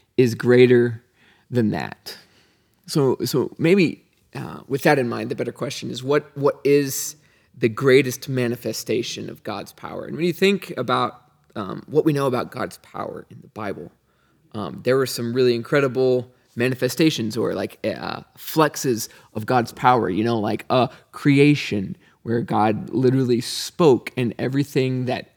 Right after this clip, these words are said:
is or was or will be came into existence. But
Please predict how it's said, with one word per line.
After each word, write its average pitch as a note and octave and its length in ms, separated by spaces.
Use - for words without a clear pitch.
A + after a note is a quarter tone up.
is C3 460
or A#2+ 180
was A#2+ 380
or A#2 140
will C3 260
be B2 300
came C3 480
into B2+ 640
existence. A2+ 1040
But A2+ 160